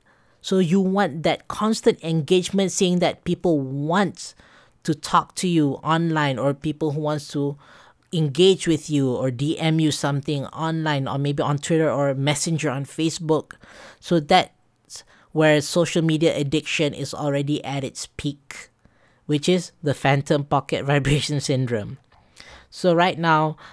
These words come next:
like I said, why do you think, uh, why do you think that social media addiction is a problem,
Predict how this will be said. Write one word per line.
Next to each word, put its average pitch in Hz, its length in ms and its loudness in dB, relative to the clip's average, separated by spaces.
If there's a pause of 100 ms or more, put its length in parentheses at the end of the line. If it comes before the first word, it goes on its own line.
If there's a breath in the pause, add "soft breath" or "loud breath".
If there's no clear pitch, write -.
like 160 180 0
I 175 80 2
said, 160 420 2 (280 loud breath)
why 180 320 4
do 185 100 4
you 185 140 6
think, 165 360 -2
uh, 147 520 4 (160)
why 175 180 0
do 185 80 0
you 208 80 4
think 180 320 0
that 151 280 0
social 170 340 0
media 156 340 2
addiction 143 500 -2
is 156 200 0
a 151 60 -2
problem, 143 600 2